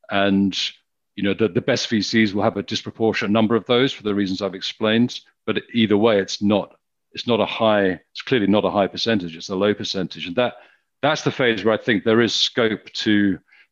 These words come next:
really improve quality and improve outcomes, is to help companies, uh, you know, scale up more successfully and to help more of them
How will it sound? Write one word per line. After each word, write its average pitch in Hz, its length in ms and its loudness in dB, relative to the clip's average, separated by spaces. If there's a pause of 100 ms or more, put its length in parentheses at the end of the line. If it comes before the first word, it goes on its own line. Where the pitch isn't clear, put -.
(200)
really 104 760 2
improve 110 560 2
quality 92 520 -2
and 92 100 2
improve 107 380 0
outcomes, 90 520 -2
is 92 140 -6
to 104 100 -12
help - 540 -4
companies, 87 720 -4 (680)
uh, 95 380 0 (360)
you 104 140 -6
know, 98 160 -2
scale 120 540 0
up 101 180 0
more 101 260 0
successfully 92 760 -6
and 82 80 -4
to 82 60 -10
help 104 140 0
more 113 440 4
of 101 140 -2
them 90 280 -2